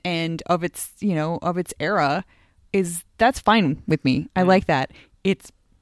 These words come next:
Speaker 1: it's the production side stuff. When the production team is treating something like a joke, that's, that's a completely different thing from the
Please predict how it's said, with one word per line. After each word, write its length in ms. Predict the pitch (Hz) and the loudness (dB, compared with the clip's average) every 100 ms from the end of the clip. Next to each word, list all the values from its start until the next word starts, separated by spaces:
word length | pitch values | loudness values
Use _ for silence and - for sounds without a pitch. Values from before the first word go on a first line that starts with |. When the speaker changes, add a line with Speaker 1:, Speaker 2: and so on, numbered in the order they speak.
| _ _ _ _ - | _ _ _ _ 0
Speaker 1:
it's 180 | 202 - | 0 0
the 500 | 180 208 202 196 185 - _ _ _ _ _ - | -2 2 2 4 2 -2 _ _ _ _ _ -2
production 1040 | - 202 165 - 190 226 277 - 208 170 | 0 -2 -6 -8 2 4 4 2 2 2
side 440 | 160 175 156 151 147 | 2 2 2 0 -4
stuff. 580 | - 175 143 - - - - - | 0 2 2 2 -8 -20 -20 -4
When 180 | 190 196 | 0 0
the 60 | |
production 920 | - 208 170 - 277 - 320 285 285 269 - | 2 0 0 2 2 4 4 8 8 4 0
team 460 | - 240 214 208 - _ _ _ _ _ _ - | 4 6 8 6 2 _ _ _ _ _ _ 0
is 260 | 208 185 | 2 2
treating 420 | - - 208 214 226 | -4 -2 0 2 2
something 320 | 220 202 202 | 0 0 0
like 160 | 185 | 0
a 80 | 180 | -2
joke, 400 | 170 180 196 - - _ _ | 0 2 2 0 -16 _ _
that's, 680 | 147 151 165 175 - - - _ _ - 170 | -12 -2 0 -2 -4 -12 -14 _ _ -12 0
that's 300 | 170 180 - | 4 4 4
a 80 | 156 | -2
completely 720 | - 180 - - 247 214 220 | 0 0 0 0 -2 0 0
different 340 | 190 175 - | 0 -2 -2
thing 380 | 196 165 151 151 - - | 2 2 2 -2 -10 -18
from 600 | - 190 160 156 151 151 - - _ - | -4 0 2 2 0 -4 -8 -20 _ -12
the 520 | 151 165 170 165 | 0 4 6 6